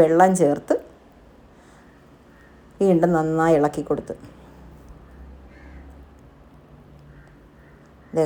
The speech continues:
കണ്ടോ, നന്നായി ഇളക്കി കൊടുത്തിട്ട് മീഡിയം ഫ്ലെയിമിലിട്ട്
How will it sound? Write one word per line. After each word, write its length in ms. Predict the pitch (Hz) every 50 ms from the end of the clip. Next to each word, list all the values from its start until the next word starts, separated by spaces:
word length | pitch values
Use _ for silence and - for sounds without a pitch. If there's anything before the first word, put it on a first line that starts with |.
| 143
കണ്ടോ, 200 | 143 139 123 - - - - - - - - - - - - - - - - - - - - - - - - - - - - - - - - - - - - - - - - - - - - - - - - - - - - - - - - - - - - - - - - - - - - - - - - - - - - - - - - -
നന്നായി 360 | 175 165 160 160 165 165 160 156
ഇളക്കി 240 | 151 147 147 - 160 - -
കൊടുത്തിട്ട് 400 | 143 - - 156 147 - - 220 - - - - - - - - - - - - - - - - - -
മീഡിയം 320 | 175 180 180 180 185 175 160
ഫ്ലെയിമിലിട്ട് 520 | 160 151 151 156 160 151 151 147 - -